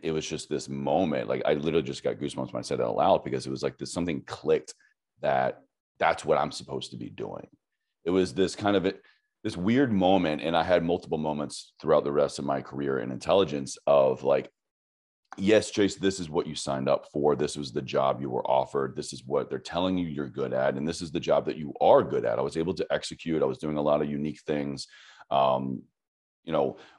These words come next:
air quote here, around the world. Uh, my missions directly supported a lot of initiatives around the world, you know, especially with,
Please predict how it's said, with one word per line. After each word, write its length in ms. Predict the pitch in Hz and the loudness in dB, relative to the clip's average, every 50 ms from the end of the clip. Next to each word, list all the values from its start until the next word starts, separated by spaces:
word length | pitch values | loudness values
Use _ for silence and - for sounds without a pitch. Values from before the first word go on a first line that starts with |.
| _ _ _ - - | _ _ _ -4 2
air 140 | 90 85 82 | 2 2 4
quote 240 | - - 80 76 73 | 4 2 2 2 2
here, 140 | 80 78 73 | 2 2 2
around 400 | - 78 80 85 82 80 76 73 | 2 2 4 4 4 4 2 0
the 60 | 73 | 0
world. 440 | 80 113 139 101 58 50 - - _ _ _ _ _ _ - | 4 6 6 6 6 4 -4 -6 _ _ _ _ _ _ 4
Uh, 180 | 82 80 76 | 6 6 6
my 160 | 78 82 90 | 6 6 4
missions 540 | 90 87 95 90 - - - 92 85 82 80 - - | 4 4 2 0 0 -2 -2 -4 -4 -4 -6 -6 -4
directly 420 | - 76 73 87 90 - - 87 | 0 2 4 4 4 4 2 -4
supported 560 | 76 - - 82 - - 78 85 82 82 82 | -4 -2 -6 -6 -4 0 2 4 4 4 4
a 80 | 76 76 | 4 4
lot 240 | 73 71 71 73 76 | 4 4 4 4 4
of 140 | 76 73 69 | 4 2 0
initiatives 580 | 69 71 73 71 - - 71 71 71 65 65 - | -2 -4 -6 -6 -6 -4 -4 -4 -4 -4 -6 -6
around 280 | 67 65 65 65 64 62 | -6 -4 -2 -2 -4 -4
the 60 | 64 | -4
world, 500 | 65 64 71 95 104 101 98 95 92 80 | -4 2 4 6 6 8 8 6 6 4
you 120 | 65 64 69 | 0 -6 -6
know, 80 | 67 | -6
especially 500 | 64 - - - 65 - - 69 65 65 | -8 -8 -4 -6 -6 -4 -4 -4 -4 -4
with, 260 | 64 62 64 62 - | -2 -4 -4 -6 -6